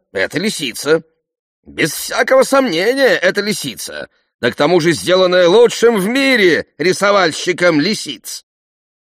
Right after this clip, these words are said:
«Да, но ведь здесь написано:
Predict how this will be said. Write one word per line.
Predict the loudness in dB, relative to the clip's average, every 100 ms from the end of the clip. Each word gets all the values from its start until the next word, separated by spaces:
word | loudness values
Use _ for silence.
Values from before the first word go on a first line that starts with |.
| _
«Да, | _ -12 -8
но | -4 -4 -6 _ _ _ _
ведь | -12 -12
здесь | -12 -12 -10 -10
написано: | -10 -14 -12 -12 -8 -8